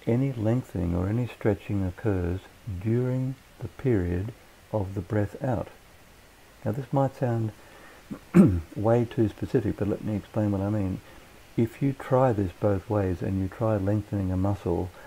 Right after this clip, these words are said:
while you're holding your breath, or when you st-, when you breathe out and the breath has stopped moving, if you try to lengthen during that period, you'll find the lengthening effect is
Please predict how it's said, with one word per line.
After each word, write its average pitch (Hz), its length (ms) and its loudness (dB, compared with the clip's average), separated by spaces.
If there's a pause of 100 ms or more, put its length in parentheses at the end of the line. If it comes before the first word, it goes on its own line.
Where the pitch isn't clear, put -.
(260)
while 98 280 4
you're 92 220 0
holding 107 400 2
your 98 100 -2
breath, 107 340 0 (400)
or 101 380 6 (280)
when 101 200 2
you 92 140 0
st-, - 260 -8 (120)
when 98 200 4
you 90 100 0
breathe 104 400 0
out 98 200 2
and 92 140 -2
the 90 40 -2
breath 95 320 -2
has 92 100 -6 (120)
stopped - 300 0
moving, 98 480 0
if - 140 -8
you 98 60 -6
try 107 280 0
to - 80 -6
lengthen 95 560 0 (580)
during 92 320 2
that 127 240 0
period, 87 400 0 (360)
you'll 92 120 0
find 95 300 -2
the 92 60 -2
lengthening 95 420 -2
effect 90 340 -4
is 87 80 -6